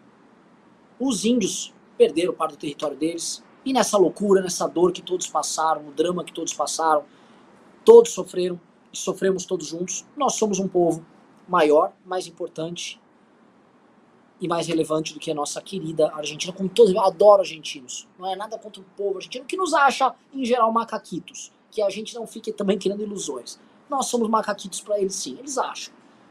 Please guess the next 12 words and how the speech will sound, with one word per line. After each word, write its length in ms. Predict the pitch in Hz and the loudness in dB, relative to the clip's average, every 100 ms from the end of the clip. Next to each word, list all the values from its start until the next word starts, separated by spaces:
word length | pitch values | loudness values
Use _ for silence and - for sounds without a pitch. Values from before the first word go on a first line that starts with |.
| - - | -4 2
Mas 120 | 320 | 4
gosto 220 | 254 190 | 2 4
deles, 380 | 196 - - - | 4 4 -2 -10
gosto 280 | 180 170 - | -8 -8 -10
do 120 | 156 | -16
churrasco, 680 | - - 160 190 196 - - | -14 -10 -6 -4 -4 -8 -16
o 140 | 196 | -20
vinho 220 | 175 190 165 | -12 -10 -8
deles 240 | 160 - | -10 -12
é 20 | |
muito 220 | 147 - | -18 -20
bom, 280 | - 214 202 | -4 -2 -2